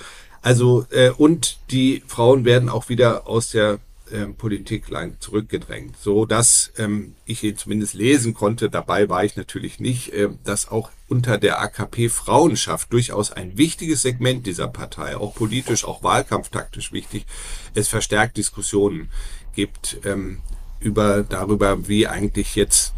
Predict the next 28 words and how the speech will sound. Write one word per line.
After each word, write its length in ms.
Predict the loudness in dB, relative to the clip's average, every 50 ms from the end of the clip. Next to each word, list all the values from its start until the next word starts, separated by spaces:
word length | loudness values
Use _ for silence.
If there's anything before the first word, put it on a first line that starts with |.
| -6
zukünftig 640 | -6 -6 -4 -2 -2 -2 -2 -2 -4 -4 -6 -6 -2
die 80 | 0 0
Rolle 240 | 0 2 4 4 2
der 120 | 2 0
Frauen 380 | -4 -4 -2 -2 0 0 -2 0
auch 240 | 2 2 2 0
in 180 | 0 -6 -6 -6
dieser 460 | -4 -4 0 2 2 2 2 2 0
A 60 | -4
K 160 | -4 -4 -4 -4
P 240 | -4 -2 -2 -2
geführten 480 | -2 -2 -4 -6 -6 -6 -4 -4 -4 -4
Türkei 400 | -4 -4 -4 -2 0 2 2 2
sein 320 | 2 2 0 0 0 -2
soll. 180 | -2 -4 -6 -4
Also 160 | -2 2 4
das 180 | 4 4 4 2
ist 120 | 0 0
ein 180 | 0 -2 -2 0
Thema, 460 | 2 4 4 6 6 4 2 0 -2 -8 -14 -16 -18 -18 -16 -8 -2
ähm, 280 | 0 0 0 0 0 0
wobei 380 | 0 2 4 4 2 2 0
auch 240 | -2 -4 -4 -6 -6
hier 280 | -4 2 4 4 4 4
grundsätzlich 640 | 4 2 2 4 2 2 0 0 -2 -2 -6 -6 -6
die 140 | -4 -2 2
Loyalität 760 | 4 6 6 8 6 6 6 2 0 2 4 4 4 4 2
zu 240 | 0 -2 -2 -8